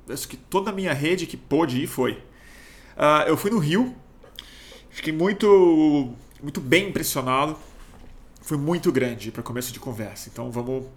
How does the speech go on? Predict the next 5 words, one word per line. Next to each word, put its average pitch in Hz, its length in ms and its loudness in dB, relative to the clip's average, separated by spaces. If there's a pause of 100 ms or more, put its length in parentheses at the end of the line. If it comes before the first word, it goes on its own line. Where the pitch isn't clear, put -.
(460)
vamos 120 220 -8
por 135 120 -4
aí. 113 220 -4 (1400)
É, 107 720 -8 (2250)
é 110 420 -8